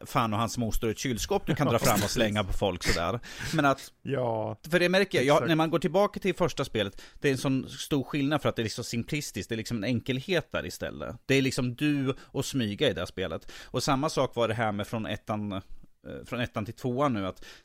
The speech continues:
Speaker 1: det är mer saker att hålla koll på, vilket man bara, eh, jag vill bara ha som första liksom. Jag vill smyga,
Speaker 2: Ja.
Speaker 1: lönnmörda eller bara kapa huvuden rakt upp
Speaker 2: Jag
Speaker 1: och
Speaker 2: tror
Speaker 1: ner.
Speaker 2: mycket problemet för utvecklare överlag just att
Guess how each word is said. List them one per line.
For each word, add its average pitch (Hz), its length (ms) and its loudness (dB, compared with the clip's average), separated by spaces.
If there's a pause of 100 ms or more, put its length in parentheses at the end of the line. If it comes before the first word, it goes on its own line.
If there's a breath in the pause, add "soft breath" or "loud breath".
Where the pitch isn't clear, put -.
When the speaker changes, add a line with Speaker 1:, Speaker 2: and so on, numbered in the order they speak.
Speaker 1:
det 139 100 4
är 123 40 4
mer 117 240 2
saker 120 380 2
att 113 60 -2
hålla 107 200 -2
koll 156 280 2
på, - 160 -2
vilket 101 280 -4
man 113 160 0
bara, 107 100 2
eh, 147 600 -10
jag 156 100 2
vill 160 100 -2
bara 185 120 2
ha 180 60 2
som 156 160 -4
första 170 460 0
liksom. 117 460 -4 (200)
Jag 156 160 2
vill 170 80 2
smyga, 160 420 4
Speaker 2:
Ja. 139 80 2
Speaker 1:
lönnmörda 139 580 4
eller 135 280 -2
bara 131 160 0
kapa 127 340 0
huvuden 104 300 -2
rakt 98 200 -4
upp - 40 -4
Speaker 2:
Jag 165 80 2
Speaker 1:
och 196 80 -4
Speaker 2:
tror 190 120 0
Speaker 1:
ner. 185 60 0
Speaker 2:
mycket 196 480 -2
problemet 151 640 -2
för 110 220 -4
utvecklare 110 540 -4
överlag 113 540 -2
just 107 280 -6
att 107 160 -6